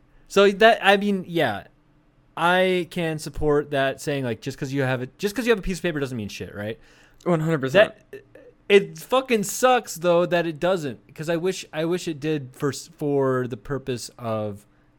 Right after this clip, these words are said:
Speaker 1: sharing knowledge, because now any asshole can just go say whatever the fuck they want. But the weirdest thing is, is that it, it, people are held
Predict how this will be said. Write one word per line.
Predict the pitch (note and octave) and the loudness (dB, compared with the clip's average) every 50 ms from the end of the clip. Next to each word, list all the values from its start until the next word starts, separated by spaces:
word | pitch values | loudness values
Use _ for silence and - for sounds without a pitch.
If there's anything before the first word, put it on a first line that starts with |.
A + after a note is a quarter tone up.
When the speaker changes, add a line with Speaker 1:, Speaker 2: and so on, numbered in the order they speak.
| _ _ _ | _ _ _
Speaker 1:
sharing | - - - C3 A#2 A#2 A2+ G#2+ G2+ | -14 -8 -6 -4 -4 -4 -4 -4 -6
knowledge, | G2+ G2+ G2+ G2+ G2 F#2+ F#2 F#2 G#2 - - _ - | -6 -6 -6 -6 -8 -10 -12 -14 -16 -20 -20 _ -16
because | A#2+ A#2 - C3+ B2+ A#2+ A#2 | -14 -10 -6 -6 -6 -6 -4
now | C3 B2+ B2+ B2+ | -4 -4 -4 -4
any | B2+ B2 C3 C3 C3 C3+ | -4 -4 -4 -4 -6 -6
asshole | A2+ A2+ A2+ A2 - - A2+ F#2+ F#2 F#2 - | -6 -6 -8 -8 -8 -10 -10 -10 -10 -12 -14
can | - - A#2 A2 | -14 -12 -12 -12
just | G#2+ - | -12 -12
go | - B2 A2+ | -10 -10 -10
say | - - B2 A2+ A2+ A2 G#2+ G2 - _ _ _ _ _ _ _ _ | -10 -10 -8 -6 -6 -6 -8 -10 -14 _ _ _ _ _ _ _ _
whatever | - A#2 G#2+ A#2+ C3+ E3 | -10 -8 -6 -4 -4 -6
the | E3+ | -6
fuck | - _ - F3+ - - | -6 _ -4 -4 -4 -2
they | - F#3 F3 | -2 -2 0
want. | F3 F#3 F#3+ F#3 D#3+ C#3+ C3+ C3+ - _ _ _ _ _ _ _ _ _ _ _ _ _ _ _ _ _ _ _ - | 0 -2 -2 -2 -2 -2 -4 -6 -8 _ _ _ _ _ _ _ _ _ _ _ _ _ _ _ _ _ _ _ -8
But | D3+ C3+ G3+ A#3 - F3+ F3+ A3 G3 | 0 2 2 2 2 0 -4 -2 2
the | F#3+ A3+ | 2 2
weirdest | A3 G#3+ C4+ D4+ D#4 C#4+ - - | 2 2 0 0 0 -2 -2 -4
thing | D4 C#4+ C4+ | -4 -4 -2
is, | B3+ A#3+ G#3 | -2 -2 -2
is | G#3+ G#3+ G3+ | -2 -2 0
that | G#3+ G#3+ G#3 | 0 2 2
it, | G#3 G3 E3 - | 0 -2 -2 -6
it, | F#3 F#3+ E3+ D#3 E3+ | -8 -8 -8 -8 -8
people | G#3 A3 A3+ A#3+ A#3 | -6 -4 -2 0 2
are | A3 G3+ F#3+ E3 | 2 2 0 -2
held | - - - E3 E3+ E3+ E3+ D#3+ D3 C3+ C#3 | -4 -6 -4 -4 -2 0 0 -2 -4 -6 -12